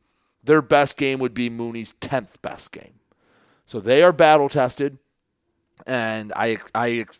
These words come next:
would hope they can go up there, you'll be there, and get the win, because they are, I would think, the better team. But again, we've talked about it, and we've seen it in the postseason, not with us, but around the state.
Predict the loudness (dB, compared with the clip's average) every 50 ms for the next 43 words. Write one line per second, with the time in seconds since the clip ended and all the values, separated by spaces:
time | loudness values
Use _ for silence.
0 | _ _ -10 -10 -10 -10 -8 -2 4 4 4 4 4 2 -4 -4 -2 2 4 6
1 | 6 6 4 2 0 0 0 0 0 -2 -4 -2 -4 -4 -4 0 0 0 0 -2
2 | -4 -6 -6 -6 -6 -6 -6 -6 -4 -4 -4 -6 -6 -8 -12 -18 _ -20 -20 -20
3 | _ _ -12 -10 -6 -4 -4 -4 -4 -4 -2 0 0 2 2 2 2 2 2 2
4 | 0 -2 -4 -6 _ _ _ _ _ _ _ -4 -2 -2 -2 -2 -6 -8 -6 -6
5 | -6 -6 -8 -10 -4 0 2 2 2 0 -4 -6 -8 -8 -8 -8 -12 -14 -14 -12
6 | -10 -6 -2 0 0 0 0 -2 -8 -6 0 2 2 2 2 0 -2 -2 -2 -2
7 | -4 -8 _ _ -18 -16 -16 -16 -18 -20 -16 -10 -8 -6 -4 -2 -2 -2 -2 -4
8 | -4 -4 -2 -2 -2 -2 -2 -6 -8 -10 -6 -4 -2 -2 -2 -2 -2 0 2 2
9 | 0 0 -2 -4 -8 -6 -4 -2 -2 -2 -4 -4 -8 -12 -8 -6 -4 -4 -4 -6
10 | -8